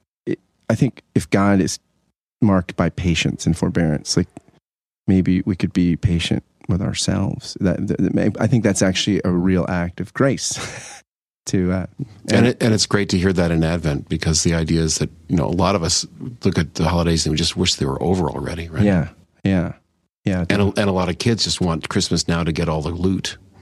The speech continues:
Speaker 1: Yeah, exactly, exactly. It's, it's
Speaker 2: And
Speaker 1: funny because
Speaker 2: nobody's enjoying the moment, I don't
Speaker 1: Yeah,
Speaker 2: think.
Speaker 1: yeah, it's funny because, uh, Halleck says that what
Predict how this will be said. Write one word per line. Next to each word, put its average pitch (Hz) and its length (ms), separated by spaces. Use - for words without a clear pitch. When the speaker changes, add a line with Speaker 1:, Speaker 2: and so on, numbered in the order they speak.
Speaker 1:
Yeah, 143 200
exactly, 139 640
exactly. 120 560
It's, - 240
it's - 200
Speaker 2:
And - 40
Speaker 1:
funny 214 260
because 131 220
Speaker 2:
nobody's 160 340
enjoying 110 340
the 92 60
moment, 90 380
I 82 100
don't 87 160
Speaker 1:
Yeah, - 80
Speaker 2:
think. - 320
Speaker 1:
yeah, 170 220
it's 147 200
funny 185 220
because, 120 500
uh, - 80
Halleck 143 420
says 104 260
that - 220
what 107 280